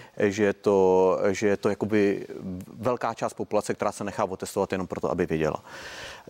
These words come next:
Ten problém je, eh, ten problém vlastně, on na to částečně pan primář narazil, je, eh, dvojí. Eh, nej-, nejlevnější způsob, jak ochránit vlastně populaci a ekonomiku, protože to jsou dvě spojené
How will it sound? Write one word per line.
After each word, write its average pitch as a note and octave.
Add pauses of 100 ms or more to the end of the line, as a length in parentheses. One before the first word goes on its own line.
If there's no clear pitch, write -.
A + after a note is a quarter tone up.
Ten A#2
problém C#3
je, C#3 (540)
eh, G2
ten B2
problém A#2
vlastně, A#2
on B2+
na C#3+
to B2+
částečně A#2
pan A#2
primář A#2+
narazil, A#2 (400)
je, G#2+ (100)
eh, G#2+
dvojí. F2+ (680)
Eh, G1+ (1300)
nej-, C#3+
nejlevnější D3+
způsob, -
jak A2
ochránit G#2+
vlastně G#2
populaci B2
a -
ekonomiku, B2+
protože G#2+
to F#2+
jsou G#2+
dvě G2
spojené G2